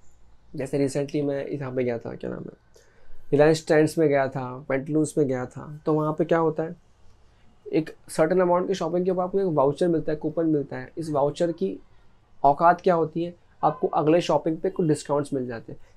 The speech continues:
कभी-कभी ऐसा होता है कि अनकंडीशनल vouchers होते हैं कि आपने दस हज़ार का shopping किया है, हज़ार रुपये का voucher ले लो, आप next time आओ, हज़ार रुपये का कुछ भी लो, voucher दो और free में लेके जाओ। ऐसा होता है कि नहीं होता है? सर, होता है।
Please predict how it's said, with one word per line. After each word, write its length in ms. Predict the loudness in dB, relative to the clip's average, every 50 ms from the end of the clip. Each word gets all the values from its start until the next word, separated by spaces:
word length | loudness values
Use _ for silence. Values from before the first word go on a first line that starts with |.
| 4 6
कभी-कभी 380 | 8 8 10 10 10 10 10
ऐसा 200 | 10 8 8 8
होता 240 | 6 6 6 6 4
है 100 | 4 4
कि 100 | 4 2
अनकंडीशनल 720 | 0 2 2 2 2 2 2 2 2 2 2 2 2 2
vouchers 360 | 4 4 4 4 4 2 2 2
होते 260 | 0 -2 -4 -6 -8
हैं 80 | -8
कि 100 | -4 -2
आपने 360 | 0 0 0 0 0 -2 0 2
दस 140 | 2 2 2
हज़ार 180 | 2 0 0
का 80 | 0 0
shopping 340 | -2 -2 -2 0 0 0 0
किया 180 | 0 0 0
है, 180 | 0 -2 -4 -6
हज़ार 220 | -4 -2 0 0
रुपये 120 | 0 0 0
का 80 | 0
voucher 280 | -2 -4 -4 -4 -4 -4
ले 120 | -4 -4
लो, 120 | -6 -8 -12 -12
आप 140 | -10 -6 -4
next 240 | -4 -6 -6 -4 -4
time 160 | -2 0 2
आओ, 180 | 2 0 0 -4 -12 -20 -20 -18 -14 -10 -2 0
हज़ार 260 | 2 4 6 6 6
रुपये 180 | 4 2 2 0
का 60 | 2
कुछ 180 | 0 0 0
भी 140 | 2 2 4
लो, 240 | 4 4 0 -2 -6 -4 2
voucher 360 | 4 4 4 4 4 2 2 2
दो 200 | 0 -2 -4 -6 -10
और 100 | -12 -8
free 180 | -2 2 2
में 120 | 4 4 2
लेके 220 | 0 -4 -8 -10
जाओ। 160 | -12 -14 -18 -20 -20 -20 -20 -20 -20 -20 -20 -20 -20 -18 -16
ऐसा 140 | -12 -10 -10
होता 260 | -8 -8 -6 -2 -2
है 60 | -2 -2
कि 120 | 0 -2
नहीं 120 | -2 -2
होता 200 | -2 -4 -6 -10
है? 80 | -14 -14
सर, 180 | -8 -6 -6 -6
होता 260 | -6 -8 -12 -14 -16
है। 80 | -18